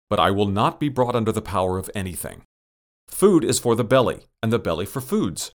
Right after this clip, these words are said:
But God will bring to nothing both it and them. But the body is not for sexual immorality, but for the Lord,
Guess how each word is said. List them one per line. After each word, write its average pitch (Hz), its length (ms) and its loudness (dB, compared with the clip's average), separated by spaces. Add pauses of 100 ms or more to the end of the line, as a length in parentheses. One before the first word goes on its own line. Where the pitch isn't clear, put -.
(460)
But 120 180 0
God 143 240 4
will 170 120 0
bring 160 220 -2
to 156 80 -4
nothing 143 360 -2
both 98 240 0
it 185 300 0
and 131 220 -2
them. 120 380 -2 (680)
But 92 100 -4
the 95 80 0
body 147 400 2
is 113 180 0
not 127 320 -2
for - 120 -8
sexual 104 440 -4
immorality, 92 680 -4
but 113 140 -4
for 87 180 -4
the 92 120 -2
Lord, 120 420 0